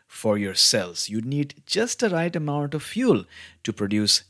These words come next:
energy. Too much fuel and it could lead to oxidative damage to your tissues and organs. And you don't want to damage your organs, right?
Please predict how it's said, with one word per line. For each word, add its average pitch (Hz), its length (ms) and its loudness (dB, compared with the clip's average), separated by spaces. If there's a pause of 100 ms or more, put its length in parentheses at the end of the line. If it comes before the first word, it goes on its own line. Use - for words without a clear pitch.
energy. 101 540 -6
Too 151 140 2
much 165 240 2
fuel 170 340 -2
and 101 240 -4
it 98 120 -10
could 101 140 -6
lead 107 280 -4
to 101 160 -2 (100)
oxidative 135 880 0
damage 117 480 0 (380)
to 98 100 -10
your 87 140 -10
tissues 165 800 0
and 160 160 -12 (180)
organs. 92 460 -10 (280)
And 113 240 0
you 113 100 0
don't 120 240 2
want 104 120 0
to 101 60 -2
damage 95 360 -6
your 95 140 -4
organs, 87 340 -10
right? 104 140 -10